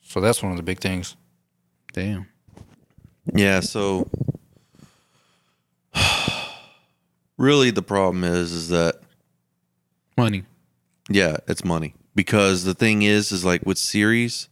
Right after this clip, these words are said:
Speaker 3: you don't get the same pay as with movies.
Speaker 2: Yeah.
Speaker 3: You know, and that's the big thing. But with series, it's instead of that big lump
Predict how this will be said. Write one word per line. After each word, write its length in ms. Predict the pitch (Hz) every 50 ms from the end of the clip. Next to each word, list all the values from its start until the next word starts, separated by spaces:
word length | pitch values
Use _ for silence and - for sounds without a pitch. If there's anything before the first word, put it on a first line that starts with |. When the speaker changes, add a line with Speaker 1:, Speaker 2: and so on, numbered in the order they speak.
| _ _ _ _ _ _ _ _ _ _ _ _ _ _ _ _ _ _ _ _ _ _ -
Speaker 3:
you 160 | - 95 101
don't 220 | 107 107 107 95
get 360 | - - 107 101 - _ _ -
the 60 | 95
same 280 | - - 104 98 95 90
pay 340 | - 95 95 92 90 87 82
as 220 | 82 80 80 - - -
with 220 | 90 82 78 -
movies. 640 | 85 85 85 85 82 82 80 - - - - - _ _ _
Speaker 2:
Yeah. 260 | - 110 101 92 92 - - _ _ - -
Speaker 3:
You 100 | - 90
know, 200 | 87 85 82 85 - -
and 80 | - 95
that's 220 | 90 87 82 -
the 80 | - -
big 240 | 87 87 82 78 -
thing. 340 | - 80 80 78 73 71 - _ _ _ _ _ _ _ _ _ _ _ _ _ _ -
But 320 | 90 95 95 90 - -
with 160 | 92 98 85
series, 960 | - - - 131 143 160 147 123 107 104 101 101 101 95 - - - - - _ _ _ _ _ _ _ _ _ _ _ _ _ _ _ - - - - - 160 - -
it's 680 | 98 92 90 87 - - - - - - - - - - _ _ _ _ _ _ _ _ _ _ _ _ _ _ _ -
instead 320 | 92 95 - - 107 101
of 140 | 98 98 90
that 340 | 95 92 85 - - - _ _ _ _ - - - -
big 220 | - 107 104 92 92
lump 500 | 95 90 90 90 90 101 110 - -